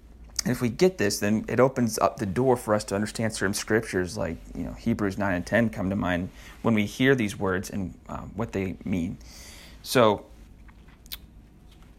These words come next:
courage, boldness, and strength. I'm going to cut a, another, uh, I'm gonna write another post and, and actually cut another pod devoted to this comparison, but we're just gonna, um,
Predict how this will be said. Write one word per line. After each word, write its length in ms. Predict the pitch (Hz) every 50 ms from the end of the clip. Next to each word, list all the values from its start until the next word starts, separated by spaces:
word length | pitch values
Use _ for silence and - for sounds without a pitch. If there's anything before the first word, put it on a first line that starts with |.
| - - - -
courage, 420 | - 160 160 175 180 165 - -
boldness, 420 | - 135 131 135 135 131 127 - -
and 140 | - 117 113
strength. 540 | - - - 107 90 73 64 - - - - - - - - - - - - - - - - - - - - - - - - - - - - - - - - - - - -
I'm 140 | 147 147 139
going 240 | 123 151 165 170 170
to 380 | - - 143 131 123 117 113 110 -
cut 180 | - - 110 110
a, 300 | 110 110 - - 104 104
another, 400 | 104 110 104 104 104 101 98 - - -
uh, 100 | - - -
I'm 140 | - 127
gonna 120 | 139 131 113
write 200 | 107 117 123 120
another 180 | 123 113 110
post 340 | 107 - - 110 110 110 -
and, 160 | 101 98 85 -
and 260 | 92 90 92 87 - - - - - - -
actually 600 | 98 104 - - - 110 104 101 98 90 87 - - - - - - - - -
cut 140 | - - 123
another 240 | 117 107 101 101 98
pod 300 | - - 98 98 92 92
devoted 400 | 95 90 92 92 101 104 101 101
to 80 | 95
this 120 | 98 95 -
comparison, 540 | - 87 82 - 92 98 101 - - 101
but 120 | 85 87 87
we're 120 | 90 101
just 180 | 104 104 - -
gonna, 300 | 117 107 98 95 95 - - - - - - - - - - - -
um, 380 | - 90 92 87 80 82 - -